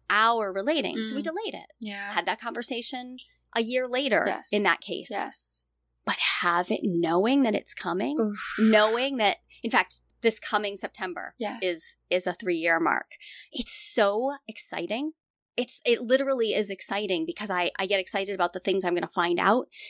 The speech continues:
Speaker 1: as we get toward that date
Speaker 2: Mm.
Speaker 1: and we're both thinking about this and we're, we're considering what our options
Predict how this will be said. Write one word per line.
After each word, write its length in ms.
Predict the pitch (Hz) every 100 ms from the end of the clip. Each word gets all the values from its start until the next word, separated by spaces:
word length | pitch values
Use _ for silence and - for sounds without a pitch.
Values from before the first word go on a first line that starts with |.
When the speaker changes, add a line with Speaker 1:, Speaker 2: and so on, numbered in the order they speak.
| - -
Speaker 1:
as 180 | 208 -
we 140 | 185 _ _ _ -
get 140 | 185 -
toward 400 | - - 185 190 -
that 220 | 190 -
date 100 | 185
Speaker 2:
Mm. 200 | 240 226
Speaker 1:
and 80 | 190
we're 200 | 170 -
both 300 | 170 185 - - -
thinking 320 | 175 - 208
about 320 | 214 214 214
this 280 | 208 202 - -
and 160 | 175
we're, 180 | 175 165 - - - -
we're 60 | 185
considering 600 | 202 - 185 190 180 170
what 180 | 185 -
our 140 | 190 -
options 440 | 170 185 - 175